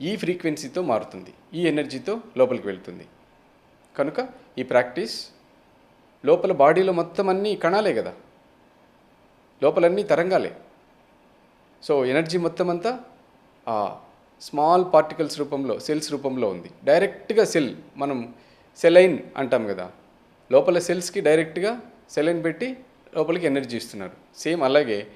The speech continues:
ఈ వాటర్లో మనం ఆ ఎనర్జీని లోపలికి, సెవెంటీ పర్సెంట్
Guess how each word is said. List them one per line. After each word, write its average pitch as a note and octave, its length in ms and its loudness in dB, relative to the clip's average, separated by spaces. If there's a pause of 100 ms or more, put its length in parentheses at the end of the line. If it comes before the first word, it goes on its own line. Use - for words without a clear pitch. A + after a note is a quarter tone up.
(220)
ఈ A#2 40 -6
వాటర్లో E3+ 540 6
మనం F#3 320 -4 (480)
ఆ G#2+ 360 -2 (460)
ఎనర్జీని C#3+ 580 -4 (380)
లోపలికి, A#2 540 -2 (640)
సెవెంటీ D#3 320 -2
పర్సెంట్ C#3+ 480 -2